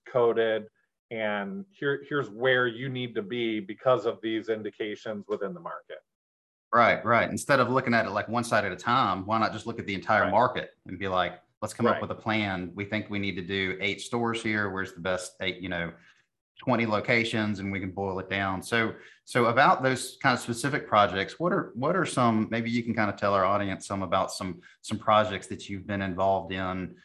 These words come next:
Speaker 2: um, where you, where you've used location analytics to maybe solve a problem or something like that.
Speaker 1: Yeah, um, I, I will say that, um, I try to use location analytics and geospatial technology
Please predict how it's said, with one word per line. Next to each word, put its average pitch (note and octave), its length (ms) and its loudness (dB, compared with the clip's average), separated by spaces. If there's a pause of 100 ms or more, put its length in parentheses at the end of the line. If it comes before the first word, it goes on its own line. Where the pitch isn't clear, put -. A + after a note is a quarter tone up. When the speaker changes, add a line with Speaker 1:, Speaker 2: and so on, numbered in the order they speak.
(120)
Speaker 2:
um, F#2+ 300 2
where G#2 140 -2
you, G2 320 -4
where G#2 100 -2
you've G2 220 -6
used A#2 280 2
location F#2+ 440 -4
analytics F2 640 -6
to G#2+ 60 -8
maybe F2+ 520 -6
solve F#2+ 280 0
a E2+ 40 -6
problem F2 640 0
or E2 80 -8
something E2+ 260 -14
like E2 180 -6
that. F#2 280 -4 (720)
Speaker 1:
Yeah, D3+ 460 4
um, A#2 600 0 (180)
I, C#3 200 2 (440)
I D3 80 4
will D3+ 240 4
say C#3+ 340 0
that, A#2+ 340 -2
um, G#2+ 560 -6
I C#3 120 -2
try C#3 400 -2
to C#3 80 -6
use B2 260 -6
location A#2+ 480 -4
analytics A2+ 560 -2
and A2 160 -10
geospatial G#2+ 720 -6
technology G#2 580 -4